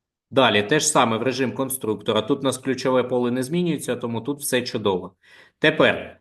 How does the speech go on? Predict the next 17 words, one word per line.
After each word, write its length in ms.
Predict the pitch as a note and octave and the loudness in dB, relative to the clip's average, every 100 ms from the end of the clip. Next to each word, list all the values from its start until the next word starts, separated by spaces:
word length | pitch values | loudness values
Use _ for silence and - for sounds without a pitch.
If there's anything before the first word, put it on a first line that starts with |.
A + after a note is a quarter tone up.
| _ | _
що 200 | - F#3+ | 2 4
ми 80 | F#3 | 6
з 80 | E3+ | 6
вами 240 | D#3+ D3 | 6 6
видаляємо? 600 | C#3+ C#3+ C3 A2+ A2 B2+ | 4 4 4 4 2 2
Ми, 180 | E3+ E3+ | 2 2
ми 380 | D#3+ E3 E3+ F3+ | 2 -2 0 0
видаляємо 580 | D#3+ D3+ D3+ B2+ A2+ | 0 2 2 2 0
з 60 | G#2+ | -2
вами 360 | A2+ G#2+ A2+ A2+ C#3 | -2 -2 -6 -10 -8
вид 340 | B2+ E3+ F3 | 0 0 2
пальномастильних 840 | D3+ D3+ D3+ D3 D3 C#3+ A#2+ A2+ A2 | 0 0 0 -2 -2 -2 -2 -4 -6
матеріалів. 560 | A2+ A2+ G#2+ F#2 F2 F2 _ _ _ _ _ _ _ _ | -2 2 2 0 -6 -16 _ _ _ _ _ _ _ _
Видалити. 760 | A2 A#2+ C3+ G#2 F#2+ F2+ F2 F2 _ _ | -4 0 2 2 0 -4 -10 -18 _ _
Номер 360 | C3 E3 E3+ D#3 | 2 6 8 6
автомобіля. 800 | D3+ D3 C#3 C3 A#2 G2 E2+ - - | 4 2 2 2 2 2 -2 -10 -20
Видалити. 760 | G2 G#2+ C3 G#2+ F#2 F2+ F2+ | -2 2 4 4 2 -2 -12